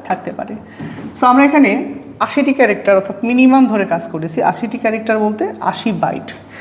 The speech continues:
এবং খুবই গুরুত্বপূর্ণ বিষয়, সিনক্রোনাসের হিসাব বাইট অনুসারে হয়। কি অনুসারে? বাইট। কারণ, কেননা বিট অনুসারেও হিসাব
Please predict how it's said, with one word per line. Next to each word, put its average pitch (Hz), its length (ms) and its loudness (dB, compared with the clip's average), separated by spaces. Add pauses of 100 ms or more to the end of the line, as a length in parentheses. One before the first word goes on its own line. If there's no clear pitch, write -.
(140)
এবং 196 120 6
খুবই 262 220 6
গুরুত্বপূর্ণ 254 520 6
বিষয়, 202 360 -2 (1120)
সিনক্রোনাসের 285 600 6
হিসাব 233 300 2 (100)
বাইট 233 300 4
অনুসারে 226 420 -4
হয়। 165 200 -8
কি 208 120 -4
অনুসারে? 220 300 0
বাইট। 160 420 0 (140)
কারণ, 196 200 -2
কেননা 220 320 2
বিট 233 240 0 (320)
অনুসারেও 269 480 4
হিসাব 233 260 0